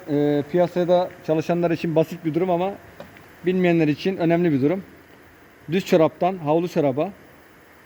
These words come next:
platin değişimi yapacağız, kapak değişimi yapacağız, mekik değişimi yapacağız. Öncelikle düz çorap nedir, havlu çorap nedir? Bunu bir tanıtalım size. Düz çorap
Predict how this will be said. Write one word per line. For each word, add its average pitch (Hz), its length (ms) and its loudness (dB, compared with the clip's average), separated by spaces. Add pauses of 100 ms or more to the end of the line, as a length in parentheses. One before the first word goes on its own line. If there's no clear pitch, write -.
(600)
platin 165 360 4
değişimi 170 300 4
yapacağız, 160 440 -2
kapak 156 280 -4
değişimi 160 280 -2
yapacağız, 160 440 -2
mekik 147 300 -4
değişimi 165 300 2
yapacağız. 156 340 -2 (1900)
Öncelikle 185 600 2 (300)
düz 185 160 -4
çorap 180 280 0
nedir, 175 220 -2
havlu 170 220 0
çorap 170 260 -2
nedir? 165 260 0 (720)
Bunu 165 240 0
bir 170 160 2 (100)
tanıtalım 156 380 0
size. 135 300 -4 (380)
Düz 220 140 -4
çorap 170 260 2